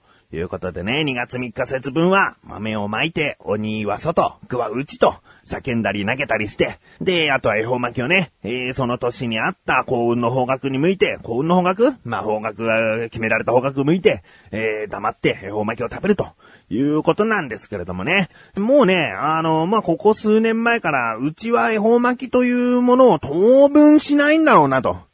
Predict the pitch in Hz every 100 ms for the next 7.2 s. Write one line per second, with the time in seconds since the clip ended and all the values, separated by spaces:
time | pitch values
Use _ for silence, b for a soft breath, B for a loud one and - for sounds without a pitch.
0 | - 160 208 220 214 202 190 185 185 185
1 | 180 185 185 185 190 190 175 120 113 127
2 | 123 107 b b b - 190 151 127 156
3 | 156 170 180 185 190 185 202 135 110 90
4 | - _ - 220 254 233 160 127 98 87
5 | _ - 247 277 254 156 147 147 - 185
6 | 175 170 196 208 208 208 214 156 104 113
7 | 110